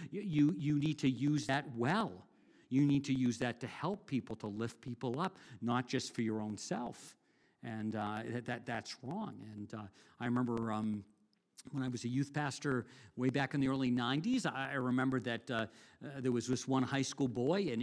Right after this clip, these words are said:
and he was not the biggest kid, and, uh, and, and he got picked on at high school. And I, oh, that made me so angry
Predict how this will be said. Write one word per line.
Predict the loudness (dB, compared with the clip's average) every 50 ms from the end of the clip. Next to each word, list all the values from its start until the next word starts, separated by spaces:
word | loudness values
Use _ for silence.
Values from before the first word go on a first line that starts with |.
| -2 -2
and | 0 0 0
he | 0 0 0
was | 0 0 0 0
not | 0 0 0 -2
the | -6
biggest | 0 2 2 4 4 2 0 0 0
kid, | 2 2 4 4 2 2
and, | 2 0 0 0 -2 -2 -2
uh, | 0 0 0 0 -2 -6 -14 -14 -14 -16 -16 -12 -8
and, | -4 -2 0 2 2 0
and | 0 0 0 2
he | 2 4
got | 4 2 2 0 -2
picked | -2 0 0 0 0 -2
on | -2 0 0
at | -2 -2
high | -4 -4 -4 -4 -4
school. | -6 -6 -8 -10 -10 -10 -10 -10 -8
And | -8 -8
I, | -8 -8 -10 -10 -10 -10 -10 -12 -16 -20
oh, | -18 -16 -16 -14 -14
that | -14 -8 -6
made | -2 0 0
me | 0
so | -2 -4 -6 -8 -6 -6 -6 -4 -4 -6 -6 -8 -12 -20 -20 _ _ _ _ _ _ _ _ -12 -6 -2
angry | 2 4 6 8 8 6 6 2 -4 -10 -14 -16